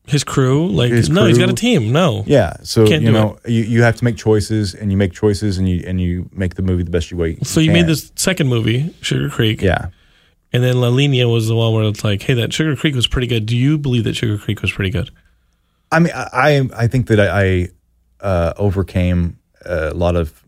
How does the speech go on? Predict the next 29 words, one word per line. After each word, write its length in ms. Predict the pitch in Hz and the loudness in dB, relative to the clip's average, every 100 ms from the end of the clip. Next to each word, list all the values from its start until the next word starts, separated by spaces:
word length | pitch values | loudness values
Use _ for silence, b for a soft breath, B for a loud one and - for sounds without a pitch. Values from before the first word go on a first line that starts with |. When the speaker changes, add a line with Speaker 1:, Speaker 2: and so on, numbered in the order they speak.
| _ | _
Speaker 2:
filmmaker 360 | - 85 82 - | -4 -4 -4 -4
obstacles 580 | 76 78 - - 80 76 | -6 -6 -8 -6 -4 -4
and 80 | - | -2
Speaker 1:
Right. 220 | 104 82 | -2 0
Speaker 2:
made 200 | 90 90 | 0 0
a, 640 | 78 - 90 - 92 78 104 | -2 -4 -4 -2 -4 -4 -2
a, 40 | |
a 40 | 104 | -2
decent 520 | 90 120 117 101 - | 2 2 2 -4 -6
film 520 | - 85 80 82 80 | -6 -4 -2 -4 -8
for 200 | _ 90 | _ 0
what 280 | 87 90 80 - _ _ - | 2 2 0 -6 _ _ -12
it 80 | 90 | -8
was 180 | 85 82 | -6 -4
made 240 | 80 78 | -6 -6
for. 480 | - - 73 65 - | -8 -6 -4 -6 -4
Speaker 1:
What 140 | 190 208 | -4 -2
was 120 | 240 | -2
that 140 | 185 143 | -2 0
like? 280 | 120 110 - | -2 -2 -4
So 260 | - 135 | -6 -4
sitting 320 | 123 135 120 | -2 -2 -2
on 520 | 110 107 104 104 - 214 | -2 -2 -2 -4 -8 -6
your, 240 | 107 104 | -4 -4
'cause 180 | - 131 | -4 -2
we're 120 | 127 | 0
always 200 | 139 139 110 | 0 0 0
in, 220 | 98 - | -4 -4
in 540 | 104 98 95 90 - | -4 -2 -2 -4 -8